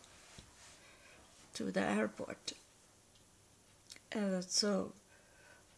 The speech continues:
and it's, uh, it's like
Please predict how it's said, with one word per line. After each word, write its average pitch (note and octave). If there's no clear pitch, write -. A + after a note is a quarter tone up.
and A3+
it's, A3+
uh, G#3
it's A#3+
like C4